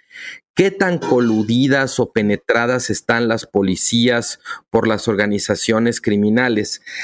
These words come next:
La gran tragedia de esto es que, bueno, pues desde luego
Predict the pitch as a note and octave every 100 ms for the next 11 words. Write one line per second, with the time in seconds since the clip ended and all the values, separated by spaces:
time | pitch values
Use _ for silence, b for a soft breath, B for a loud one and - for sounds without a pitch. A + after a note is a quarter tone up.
0 | B C3 D#3 E3 A3+ F4 A3+ F3 F3 D#3+
1 | D#3 B2+ B2+ - C#3 - B2 C3 A#2+ -
2 | G#2+ A#2 A2+ A#2+ B2+ D3+ F3 C3 D#3 A3